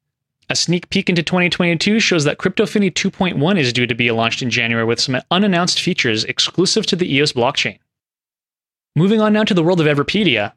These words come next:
the Everpedia I Q token supply has been permanently reduced to twenty-one billion from a hundred billion, following the approval of a proposal that received widespread support from the community.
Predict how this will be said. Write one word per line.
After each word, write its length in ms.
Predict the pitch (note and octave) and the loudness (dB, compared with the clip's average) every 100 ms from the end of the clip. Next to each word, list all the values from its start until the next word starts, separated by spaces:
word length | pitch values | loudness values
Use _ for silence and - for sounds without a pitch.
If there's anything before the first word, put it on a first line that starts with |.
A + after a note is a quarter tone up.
| - | -10
the 180 | C3+ - | -6 -4
Everpedia 640 | F3+ G3 B3+ - A3 A3 - | -2 -2 -4 -2 0 0 0
I 160 | E3 | -2
Q 240 | E3+ - B3+ | -2 -2 0
token 340 | - C3 B2 | 0 -2 -2
supply 380 | - A2+ B2 A#2 | -2 -2 0 0
has 180 | A2+ A#2+ | 0 -2
been 160 | B2+ | -4
permanently 560 | A#2 - F#3+ A3 G#3 A3+ | -4 0 2 2 2 2
reduced 600 | F3 C#3 C#3+ D3 - - | 0 2 2 2 0 -4
to 80 | - | -8
twenty-one 580 | - D#3 F3+ E3 C#3+ B2 | -4 0 0 2 2 2
billion 400 | D#3+ F#3 A#2+ G#2+ | 0 2 0 -2
from 220 | - A#2+ | -4 -2
a 80 | A#2 | 0
hundred 280 | E3+ E3+ A#2 | 0 0 0
billion, 360 | A2+ G#2 F#2+ | -2 -2 -6
following 480 | - - F#3+ A3 A3+ | -6 0 2 2 2
the 120 | F#3+ | 2
approval 440 | E3 - D#3 C#3+ C#3+ | 0 -2 -2 0 0
of 100 | B2 | -2
a 60 | |
proposal 560 | - - F#3 G#3+ C3 A2+ | -6 -4 0 0 0 -2
that 160 | B2+ C3+ | -4 -2
received 320 | C#3+ - D#3 | -2 0 0
widespread 520 | C3 C#3+ D#3+ - D3 | 2 2 0 -2 -2
support 340 | - - C3 - | -2 -2 -4 -2
from 120 | A2+ | -6
the 80 | A2 | -4
community. 500 | A#2+ C3+ A#2+ F#2+ | -2 0 -2 -4